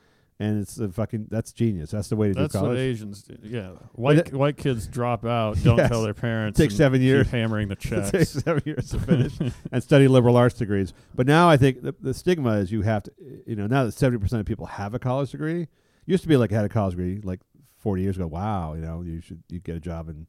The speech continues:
Speaker 1: professional class or whatever. Now, like, everyone gets a college degree.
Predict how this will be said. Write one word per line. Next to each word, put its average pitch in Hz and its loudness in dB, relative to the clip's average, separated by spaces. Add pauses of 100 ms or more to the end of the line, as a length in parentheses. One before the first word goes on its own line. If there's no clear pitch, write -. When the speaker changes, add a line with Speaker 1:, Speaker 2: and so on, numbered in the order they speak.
(420)
Speaker 1:
professional 98 -4
class 78 -10
or 87 -12
whatever. 85 -8
Now, 131 0
like, 104 -2
everyone 117 -4
gets 131 -4
a 131 -10
college 131 -2
degree. 160 -8